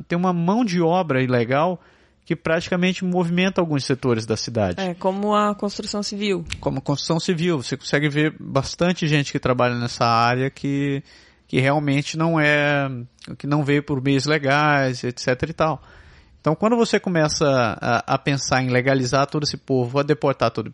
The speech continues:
Speaker 1: todo esse povo, você começa a ter, pensar duas vezes.
Speaker 2: É, qual o impacto na, na economia mesmo da
Speaker 1: É,
Speaker 2: cidade,
Speaker 1: é,
Speaker 2: né?
Speaker 1: imagine se isso realmente, se, se, se for feito um recenseamento em cima desse pessoal mesmo e descobrirem que, por exemplo, cinquenta por cento dessa mão de obra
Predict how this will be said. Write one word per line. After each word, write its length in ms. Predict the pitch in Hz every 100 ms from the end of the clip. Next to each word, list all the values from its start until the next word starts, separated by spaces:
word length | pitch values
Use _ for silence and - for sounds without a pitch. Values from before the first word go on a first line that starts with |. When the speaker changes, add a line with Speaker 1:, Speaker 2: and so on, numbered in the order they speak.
| - -
Speaker 1:
todo 140 | 139
esse 160 | 127 -
povo, 340 | 180 202 156
você 140 | 151
começa 540 | 151 175 170 170 165 175
a 20 |
ter, 220 | 190 180
pensar 400 | - - 170 170
duas 200 | 170 185
vezes. 400 | 156 170 139 110
Speaker 2:
É, 200 | 190 185
qual 180 | 180 185
o 40 |
impacto 540 | 208 202 202 202 - 233
na, 320 | 220 220 220
na 120 | 214
economia 580 | 220 262 254 240 240 247
mesmo 340 | 220 202 220
da 60 | 202
Speaker 1:
É, 40 |
Speaker 2:
cidade, 500 | 196 190 175 175 170
Speaker 1:
é, 60 | 147
Speaker 2:
né? 60 | 139
Speaker 1:
imagine 460 | 147 160 175 202
se 180 | - 175
isso 200 | 165 175
realmente, 680 | 147 175 175 170 170 151 123
se, 340 | - 151 135 131
se, 260 | - 143 -
se 120 | 135
for 220 | - 214
feito 320 | - 165 165
um 20 |
recenseamento 640 | 151 139 147 151 139 139 -
em 40 |
cima 260 | - 135 131
desse 180 | 127 -
pessoal 360 | 131 - 131
mesmo 280 | 127 139 143
e 40 |
descobrirem 480 | 131 - 156 143 151
que, 60 | -
por 120 | 147
exemplo, 160 | 147 143
cinquenta 380 | 175 208 202
por 160 | 190 180
cento 180 | 175 160
dessa 220 | 156 156
mão 160 | 147 147
de 120 | 139
obra 300 | 131 135